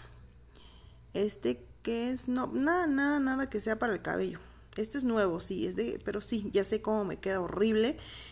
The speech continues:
Maltrata mi cabello, todos los shampoos,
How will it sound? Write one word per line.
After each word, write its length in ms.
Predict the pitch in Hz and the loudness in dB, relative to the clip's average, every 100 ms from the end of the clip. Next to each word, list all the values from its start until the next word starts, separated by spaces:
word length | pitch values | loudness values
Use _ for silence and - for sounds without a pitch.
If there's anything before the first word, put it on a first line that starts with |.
| - | -14
Maltrata 500 | - 175 175 208 214 | -6 -6 -4 -4 -4
mi 80 | 208 | -4
cabello, 500 | 185 160 170 202 214 | -4 -2 2 4 2
todos 480 | 214 - 233 220 220 | 2 2 2 2 0
los 140 | 170 | -2
shampoos, 400 | - 175 - 185 | -6 -8 -10 -10